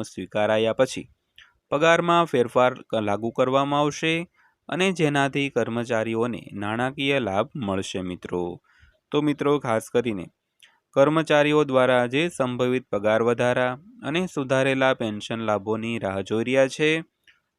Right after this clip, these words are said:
અને સરકારે આ બાબતે સ્પષ્ટતા પણ કરી છે કે આઠમા પગાર પંચની ભલામણો જ્યારે સ્વીકારાય ત્યાર પછી જ પગાર અને પેન્શનમાં ફેરફાર લાગુ કરવામાં આવશે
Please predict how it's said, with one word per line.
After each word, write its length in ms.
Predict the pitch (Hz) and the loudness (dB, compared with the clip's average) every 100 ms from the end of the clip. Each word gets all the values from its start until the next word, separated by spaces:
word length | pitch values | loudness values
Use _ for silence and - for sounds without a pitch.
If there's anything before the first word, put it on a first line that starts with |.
| - | -8
અને 180 | 160 175 | -4 0
સરકારે 520 | 160 147 143 143 147 | 2 2 2 2 4
આ 120 | 135 | 2
બાબતે 480 | 117 120 117 120 120 123 | 2 2 2 0 0 -6
સ્પષ્ટતા 600 | - - - 117 110 113 | -6 -8 -6 -6 -2 -2
પણ 220 | - 120 117 | 0 -4 -4
કરી 280 | 101 107 | -4 -4
છે 200 | 117 147 101 - _ _ _ - _ | -2 -2 -2 -6 _ _ _ -20 _
કે 160 | 165 | -2
આઠમા 400 | 160 151 160 156 | 0 0 2 0
પગાર 360 | 151 131 127 131 | 2 2 4 4
પંચની 480 | 127 117 113 120 120 | 0 -4 -4 -4 -4
ભલામણો 580 | 113 104 110 113 117 85 - _ _ | -4 -2 -2 0 0 -2 -10 _ _
જ્યારે 280 | - 120 151 | -4 0 0
સ્વીકારાય 680 | 151 147 139 151 156 160 165 - _ _ _ _ - | -2 -8 0 2 4 0 -4 -12 _ _ _ _ 0
ત્યાર 200 | 160 175 | 0 2
પછી 400 | 147 135 156 156 | 2 2 0 0
જ 100 | - | 0
પગાર 300 | 123 127 127 | 2 4 2
અને 200 | 131 131 | 2 -2
પેન્શનમાં 640 | 131 117 110 - 117 117 117 | -2 -4 -4 -6 -4 -2 -4
ફેરફાર 480 | - 101 104 117 113 | -4 -6 -2 0 2
લાગુ 320 | 104 95 107 | 0 -4 -4
કરવામાં 480 | 117 131 135 143 151 | -2 0 0 0 0
આવશે 320 | 156 - 170 | -2 -2 -2